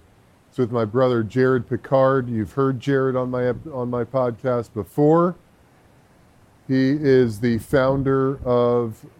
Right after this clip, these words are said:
Be Here Farm and Nature, some of my favorite products on the planet, world-class quality in everything he does.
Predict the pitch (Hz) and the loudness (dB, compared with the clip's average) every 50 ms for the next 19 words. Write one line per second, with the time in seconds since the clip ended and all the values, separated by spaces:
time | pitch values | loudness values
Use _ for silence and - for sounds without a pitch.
0 | 113 104 101 - 135 135 131 123 117 127 123 123 127 123 117 - 147 135 123 123 | -14 -6 -2 2 2 2 2 2 0 0 0 0 0 0 -2 -2 -2 0 0 0
1 | 120 117 113 120 120 127 127 - - 143 131 127 127 120 - 135 123 117 113 110 | -2 -4 -2 -2 0 0 -2 -2 -2 -2 -2 -2 -4 -4 -6 -6 -6 -6 -6 -4
2 | 107 104 98 - - 131 127 117 117 110 - - 131 123 117 117 113 - - 123 | -6 -6 -6 -4 -4 -2 -2 0 -2 -4 -2 -2 0 0 0 0 -2 -4 -6 -6
3 | 113 110 104 - - 127 120 117 117 117 117 - - 107 104 113 127 131 123 120 | -6 -6 -6 -6 -6 -4 -2 -2 -2 -2 -4 -6 -6 -4 -2 0 0 2 0 0
4 | 117 101 - - - 131 117 113 110 110 107 - - - - 123 113 110 110 110 | -2 -4 -8 -8 -4 -2 -2 -2 -2 -4 -8 -10 -14 -8 -4 -2 -2 0 0 -2
5 | 113 113 117 117 113 - _ _ _ _ _ _ _ _ _ _ 104 101 107 110 | -2 -4 -4 -4 -6 -8 _ _ _ _ _ _ _ _ _ _ -6 -4 -2 -2
6 | 113 113 101 - 123 113 110 110 110 110 101 117 113 110 110 110 107 - - - | -2 -2 -2 -4 -4 -4 -4 -4 -6 -4 0 2 2 2 2 2 -2 -4 -10 -20